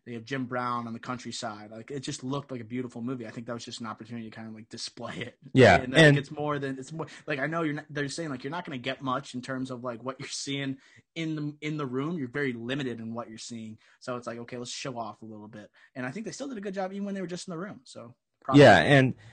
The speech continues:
Speaker 2: I guess what I'm trying to say as, as well is that for, as, as an example to throw out here, what I'm trying to say is that while they're boxing, although I thought the boxing scenes were actually pretty good, like, when he won,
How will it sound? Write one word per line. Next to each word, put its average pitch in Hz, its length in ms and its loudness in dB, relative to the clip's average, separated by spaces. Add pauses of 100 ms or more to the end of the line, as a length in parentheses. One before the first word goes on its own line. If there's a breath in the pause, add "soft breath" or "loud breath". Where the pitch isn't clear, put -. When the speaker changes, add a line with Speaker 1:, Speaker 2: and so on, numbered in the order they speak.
(180 soft breath)
Speaker 2:
I 139 120 8
guess 160 200 10
what 170 80 8
I'm 143 60 10
trying 143 180 8
to 117 60 8
say 131 200 10
as, 110 180 12
as 95 180 2
well 110 280 12
is 117 100 6
that 113 280 10
for, - 160 2
as, 98 420 6
as 107 140 6
an 101 80 8
example 98 540 6
to - 100 -2
throw 127 180 10
out 127 160 10
here, 135 420 6
what 104 200 6
I'm 104 100 8
trying 101 180 6
to 92 60 6
say 110 280 10
is 98 160 6
that 98 240 10
while 110 180 8
they're 101 100 12
boxing, 92 680 6
although 131 180 10
I 202 60 6
thought 214 140 2
the - 60 -6
boxing 110 320 6
scenes 98 200 2
were 104 80 10
actually 110 160 4
pretty 98 180 6
good, 95 280 8 (540 soft breath)
like, 135 160 8
when 135 100 10
he 113 80 10
won, 104 520 6